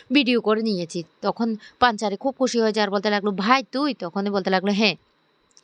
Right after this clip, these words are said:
আমি যখন ব-, বাড়ি ফিরে আসি তখনই আমি সমস্ত কথা বড় বৌদি শুনতে পাই, আর তারপরে বড় বৌদিকে ফলো করে বড় বৌদির সমস্ত কুকীর্তি আমি পা-, ভিডিও করে নিয়েছি। এবার রাঙামতিকে আমরা নির্দোষ করে বাড়ি ফিরিয়ে আনবো।" তখনই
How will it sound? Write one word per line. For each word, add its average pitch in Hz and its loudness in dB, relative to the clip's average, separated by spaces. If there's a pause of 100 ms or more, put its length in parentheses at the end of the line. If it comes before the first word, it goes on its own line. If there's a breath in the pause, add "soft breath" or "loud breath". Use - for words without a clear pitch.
(100)
আমি 202 2
যখন 220 2
ব-, 202 2 (160)
বাড়ি 190 2
ফিরে 254 0
আসি 233 0
তখনই 233 -2
আমি 220 -2
সমস্ত 190 -4 (120)
কথা 214 0 (340 loud breath)
বড় 220 6
বৌদি 190 -4
শুনতে 208 -2
পাই, 185 -6
আর 185 2
তারপরে 190 0
বড় 190 0
বৌদিকে 190 -4
ফলো 196 0
করে 233 0
বড় 185 2
বৌদির 180 -4
সমস্ত 190 -6
কুকীর্তি 196 -6
আমি 202 0
পা-, 208 -2 (340 loud breath)
ভিডিও 226 2
করে 196 2
নিয়েছি। 185 -2
এবার 208 2
রাঙামতিকে 196 -2 (100)
আমরা 202 -2
নির্দোষ 196 -4
করে 202 -4
বাড়ি 208 0
ফিরিয়ে 185 -2
আনবো।" 160 -4
তখনই 226 -4